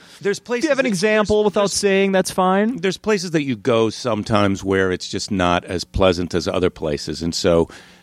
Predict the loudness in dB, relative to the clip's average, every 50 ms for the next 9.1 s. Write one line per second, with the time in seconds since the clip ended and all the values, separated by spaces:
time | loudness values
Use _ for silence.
0 | _ _ _ _ _ _ _ _ _ _ _ _ _ _ -4 -4 -2 -2 -4 -4
1 | -4 -4 -4 -4 -4 -4 -4 -4 -4 -2 -2 -2 -2 -2 -4 -2 -2 -2 -2 0
2 | 0 0 0 0 0 -2 -2 -2 -2 -4 -10 -12 -4 -2 -2 -2 -2 -4 -4 0
3 | 0 2 2 0 -2 -2 -4 -4 -2 -2 0 0 0 0 0 -2 -4 -4 -4 -4
4 | -4 -4 -6 -6 -6 -8 -6 -6 -4 -4 -2 -2 0 -2 -2 -2 -6 -6 -6 -6
5 | -8 -6 -6 -8 -4 -2 -2 -2 -2 -4 -6 -6 -6 -6 -6 -10 -12 -12 -14 -18
6 | -20 -20 -20 -20 _ -20 -20 -18 -12 -6 -4 -2 0 0 2 0 0 0 0 0
7 | 0 0 0 2 2 2 2 2 -2 0 2 2 2 2 2 -2 -6 -4 -4 -2
8 | 0 0 0 0 0 -2 -4 -4 0 0 0 0 0 -2 -6 -6 -6 -8 -10 -10
9 | -12 -14